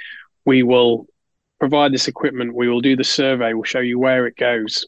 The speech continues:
we will give you the tools to look at the data, to analyse the data, to say, 'Okay, this, this is showing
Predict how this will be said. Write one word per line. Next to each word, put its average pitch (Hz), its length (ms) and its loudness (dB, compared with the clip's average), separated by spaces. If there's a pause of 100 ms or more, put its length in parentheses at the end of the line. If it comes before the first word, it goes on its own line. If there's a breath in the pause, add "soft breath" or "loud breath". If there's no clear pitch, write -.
we 117 160 0
will 117 280 0 (460 loud breath)
give 127 160 0
you 127 160 2
the 123 80 0
tools 135 440 2
to 127 120 -4
look 139 260 0
at 135 80 -6
the 131 80 -6
data, 127 380 -2
to - 220 -10
analyse 123 460 0
the 113 100 -6
data, 110 480 -4 (240)
to 123 100 -8
say, 117 440 -2
'Okay, 120 420 -2
this, - 380 -2 (320)
this - 200 -2
is 139 80 -2
showing 127 560 2